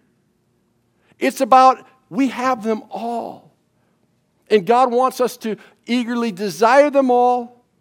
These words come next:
and to use them the way He has designed them to be used,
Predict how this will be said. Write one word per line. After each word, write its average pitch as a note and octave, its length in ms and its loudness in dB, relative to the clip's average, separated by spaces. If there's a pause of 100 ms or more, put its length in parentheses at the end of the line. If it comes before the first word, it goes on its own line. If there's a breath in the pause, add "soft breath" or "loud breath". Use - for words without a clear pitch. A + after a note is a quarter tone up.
(640)
and G#3 160 -2
to G#3 80 -4
use A3+ 340 -2
them B3 240 -2
the G#3+ 100 2
way G#3+ 260 2 (180 soft breath)
He D#4 420 2
has A#3 280 -2
designed A3 600 -2
them G3 180 0
to F#3+ 140 -10
be F3 140 -10
used, D#3+ 720 -10